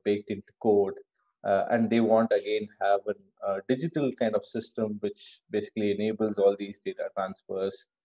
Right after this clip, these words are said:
uh, between, I mean, communities generate data and then N P D gets shared, and then separately high-value data sets get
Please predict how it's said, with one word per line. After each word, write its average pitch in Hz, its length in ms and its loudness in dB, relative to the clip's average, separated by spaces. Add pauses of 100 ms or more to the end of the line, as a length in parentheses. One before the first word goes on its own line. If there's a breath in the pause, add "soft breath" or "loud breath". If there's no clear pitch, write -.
(280)
uh, 92 420 0 (320)
between, 101 460 -4
I - 140 -6
mean, 101 120 -4
communities 101 640 -4
generate 107 340 0
data 101 420 4
and 98 120 -4
then - 100 -14 (400)
N 214 140 -10
P 208 60 -4
D 104 200 -4
gets - 200 -4
shared, 101 360 2
and 98 160 -4
then 98 160 -12
separately - 580 -6 (400)
high-value 101 420 2
data 98 240 -4
sets - 300 -20
get 95 120 -10